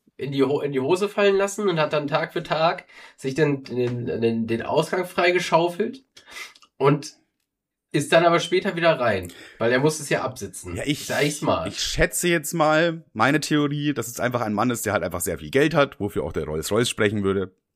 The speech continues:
Speaker 2: Oder hatte, weil im
Speaker 1: Ja,
Speaker 2: Knast
Speaker 1: ja.
Speaker 2: bringt ja das Geld raus jetzt auch nicht so viel.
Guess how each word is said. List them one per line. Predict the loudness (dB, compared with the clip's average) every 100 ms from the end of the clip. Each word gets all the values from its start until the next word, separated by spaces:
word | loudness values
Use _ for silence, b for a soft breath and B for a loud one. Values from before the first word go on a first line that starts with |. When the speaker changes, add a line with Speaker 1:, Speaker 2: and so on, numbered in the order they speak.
| _
Speaker 2:
Oder | -8 -6 -6 -10
hatte, | -4 0 2 2 0 0
weil | 2 2
im |
Speaker 1:
Ja, | 2
Speaker 2:
Knast | 2 2
Speaker 1:
ja. | -2 -10 -6
Speaker 2:
bringt | -2 0
ja | 0
das | 0
Geld | -2 -2
raus | 0 -2
jetzt | -2
auch | -2
nicht | -2
so | -2
viel. | 0 2 2